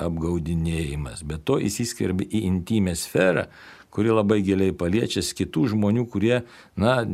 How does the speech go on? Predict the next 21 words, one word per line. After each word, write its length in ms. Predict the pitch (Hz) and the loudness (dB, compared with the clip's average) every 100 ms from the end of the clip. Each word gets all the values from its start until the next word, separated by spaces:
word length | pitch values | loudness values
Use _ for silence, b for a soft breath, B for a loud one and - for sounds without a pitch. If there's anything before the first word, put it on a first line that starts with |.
| 80 113 | -2 -2
patys 260 | 113 101 | 0 0
gal 160 | 98 101 | 0 0
to 140 | 107 | 2
negalvoja, 560 | 104 92 90 87 123 120 | 2 4 2 2 2 2
tie 160 | 120 117 | 2 2
vadinamieji, 720 | 110 110 110 107 110 110 101 | 4 2 2 2 2 2 2
tie, 80 | 107 | 0
kas 220 | 101 107 104 | 0 -2 2
vaidina 460 | 104 101 107 110 92 | 2 2 2 2 0
ten, 160 | 95 92 | 0 0
ar 100 | 87 | 0
tiksliau 320 | - - 98 | -6 -6 -2
santykiauja 600 | 90 92 95 92 95 92 | -2 -2 -2 0 2 2
ir 80 | 90 | 2
leidžia 260 | 92 90 90 | 0 0 -2
save 300 | 95 90 90 | -2 -4 -2
filmuoti, 540 | 87 90 95 90 78 B B B B B - | -2 0 0 -2 -8 B B B B B 0
kaip 320 | 123 151 151 | 2 2 0
jie 240 | 85 110 123 | 2 2 2
save 300 | - 95 104 - | 2 2 2 0
išniekina, 640 | 87 - 85 120 131 165 | -2 -2 0 0 0 -2